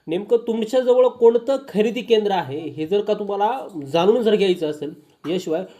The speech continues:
कोणत्या जिल्ह्यामध्ये किती खरेदी केंद्र सोयाबीनची आहेत, याच्याविषयी सविस्तर माहिती त्यामध्ये, त्या ठिकाणी आपण व्हिडिओमध्ये जाणून घेणार आहोत. त्यामुळे व्हिडिओ अगदी शेवटपर्यंत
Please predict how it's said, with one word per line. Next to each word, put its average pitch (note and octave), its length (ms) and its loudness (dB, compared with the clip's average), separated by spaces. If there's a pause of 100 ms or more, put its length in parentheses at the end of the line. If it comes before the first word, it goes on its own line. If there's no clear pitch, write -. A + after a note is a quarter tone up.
(200)
कोणत्या A3 340 8
जिल्ह्यामध्ये B3 460 0
किती A#3+ 400 -6
खरेदी G#3 280 2
केंद्र G#3 340 2
सोयाबीनची G3 800 -4
आहेत, D#3+ 260 -2 (500)
याच्याविषयी A#3 640 2
सविस्तर A3+ 440 0
माहिती G#3+ 420 -2
त्यामध्ये, F3 600 -4
त्या D#3+ 200 -4
ठिकाणी D3+ 260 -6
आपण D3 200 -6
व्हिडिओमध्ये F3 600 -4 (200)
जाणून F3+ 240 2
घेणार F3 200 -2
आहोत. C#3+ 140 -4
त्यामुळे D3 280 -2
व्हिडिओ D3+ 320 -2 (460)
अगदी G3 360 -2
शेवटपर्यंत A#3 440 0